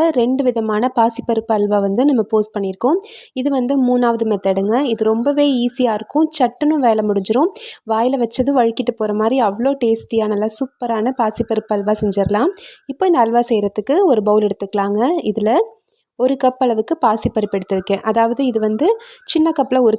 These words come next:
கப் எடுத்திருக்கேன். இது நூறு கிராம் அளவுக்கு இருக்கும். இது நல்லா ரெண்டு, மூணு தடவை கழுவிட்டு, தண்ணி ஊத்தி ஒரு ரெண்டு மணி நேரம் ஊற வச்சுக்கோங்க.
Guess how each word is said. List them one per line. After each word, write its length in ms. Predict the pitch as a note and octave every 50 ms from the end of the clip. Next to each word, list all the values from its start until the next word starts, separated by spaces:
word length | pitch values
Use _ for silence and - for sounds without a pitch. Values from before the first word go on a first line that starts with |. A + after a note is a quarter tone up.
| -
கப் 160 | A3+ A3+ -
எடுத்திருக்கேன். 380 | A3+ G#3 - - G#3 - - C4
இது 80 | C4 B3+ A3+
நூறு 180 | A#3 B3+ B3+ B3+ G#3+
கிராம் 200 | A3+ A#3 A#3+ A#3+
அளவுக்கு 280 | A3 G#3 G3+ G#3 - G#3
இருக்கும். 260 | G3+ G3 - A3+ C4 C#4
இது 100 | C4+ A#3
நல்லா 180 | A3 G#3+ A#3 B3+ C4 B3+
ரெண்டு, 180 | A3+ A3 A#3 B3
மூணு 160 | B3 A#3+ A3+ G#3
தடவை 180 | G#3 A3 A#3 A#3+ -
கழுவிட்டு, 420 | A3 G#3 G#3 A3 G#3 G#3+ G#3 - D#4+ E4 -
தண்ணி 220 | B3+ A3 A3 A3+ A#3
ஊத்தி 240 | A3+ G#3+ G#3 C#4 D4 D#4+ D4
ஒரு 100 | B3 A3 A3+
ரெண்டு 160 | A#3+ B3+ C4 B3+
மணி 120 | A#3+ A3 G#3 G#3+
நேரம் 240 | G#3 G#3 B3+ D#4 B3+ B3
ஊற 140 | B3 B3 A3
வச்சுக்கோங்க. 480 | G3+ - - - - G3+ G3+ G3+ G3 G3+